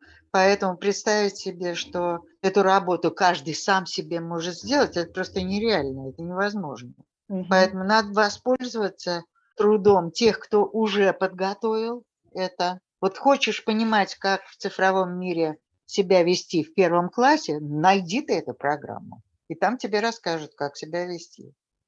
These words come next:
Speaker 1: То есть вот мо-, мой совет был бы такой: я бы самодеятельность здесь убрала, просто потому что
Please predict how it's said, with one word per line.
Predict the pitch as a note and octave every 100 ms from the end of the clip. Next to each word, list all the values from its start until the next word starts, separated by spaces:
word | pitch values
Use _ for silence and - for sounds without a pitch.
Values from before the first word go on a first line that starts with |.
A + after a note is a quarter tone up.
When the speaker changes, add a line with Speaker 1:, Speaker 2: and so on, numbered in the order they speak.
| _ _ -
Speaker 1:
То |
есть | F3+ E3+
вот | A3+ A3+
мо-, | A3 G3
мой | A3+ B3+
совет | A#3 A3 A3+ G3
был | G3
бы | F#3+
такой: | F#3+ F#3 F3 D#3
я | D#3 G3
бы | G3+
самодеятельность | - G3 G3 G3 A3 C4+ B3+ F3 D#3+ D3+ D3+
здесь | D3+ D#3+ D3 - - _ _ _ _ _ _ -
убрала, | A#3+ A#3 A#3 A3 F3 C3+ A#2+ -
просто | F#3+ A3 - F3
потому | F#3+ F#3 F#3+ G3
что | G3+ - F#3